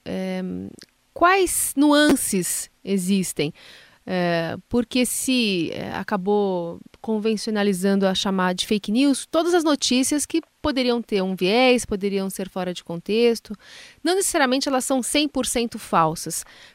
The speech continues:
Como é que a gente pode distinguir isso, até pra fazer também um uso melhor da expressão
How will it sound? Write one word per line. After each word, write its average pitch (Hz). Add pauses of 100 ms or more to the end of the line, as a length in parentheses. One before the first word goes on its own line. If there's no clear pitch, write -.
Como 381
é 508
que 466
a 403
gente 339
pode 262
distinguir 233
isso, 285
até 254
pra 349
fazer 269
também 269
um 294
uso 285
melhor 247
da 220
expressão 220